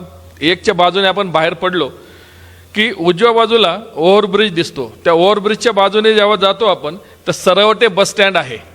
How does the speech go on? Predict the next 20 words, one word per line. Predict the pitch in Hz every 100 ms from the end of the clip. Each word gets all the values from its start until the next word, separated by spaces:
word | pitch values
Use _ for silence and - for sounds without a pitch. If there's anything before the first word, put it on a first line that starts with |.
| - - -
त्या | 175
सरवटे | - 180 214 226
बस | 226 220
तर | 240
पाच | - 208 226
मिनिटाच्याच | 220 208 220 240
अंतरावर | 202 180 175 170 160
आहे. | 147 170 - - - - - _ _ -
त्या | 233 233
सरवटे | 196 202 214 226
बस | 220 185 185
स्टँडपासून | - 208 202 180 175 202
आपल्याला | 175 185 190 -
खरगोनसाठी | 160 175 220 190 185 190
जाणाऱ्या | 175 175 202
गाड्या | 160 160 175
मिळतात | 160 147 123 104 - _ - - -
आणि | 151 185
त्या | - 190 214 233 - - - - -
खलघाट | 151 151 196